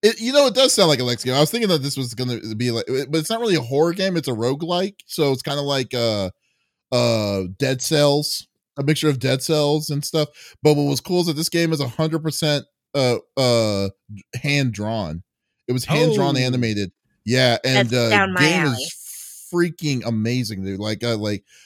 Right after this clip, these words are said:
Speaker 1: like, uh, and, uh, so it's supposed to be like randomizer stages, and then you, and then, uh, if you die, you die for good.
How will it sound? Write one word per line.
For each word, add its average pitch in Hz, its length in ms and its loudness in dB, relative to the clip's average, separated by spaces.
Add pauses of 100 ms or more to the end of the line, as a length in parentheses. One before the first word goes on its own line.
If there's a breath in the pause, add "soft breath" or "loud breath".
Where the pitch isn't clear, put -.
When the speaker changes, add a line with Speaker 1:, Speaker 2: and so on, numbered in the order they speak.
(120 soft breath)
Speaker 1:
like, 113 320 0
uh, 110 240 0
and, 123 220 0
uh, 110 420 -2
so 156 160 0
it's 147 80 0
supposed 165 160 0
to 165 60 -8
be 160 60 0
like 147 160 0
randomizer 127 680 0
stages, 120 600 -4
and 117 120 -8
then 117 180 -2
you, 117 160 -6
and 123 120 -4
then, 120 220 -2
uh, 117 180 -2
if 123 180 -4
you 117 80 -4
die, 113 360 0
you 110 180 0
die 113 260 0
for 107 160 -6
good. 98 400 -4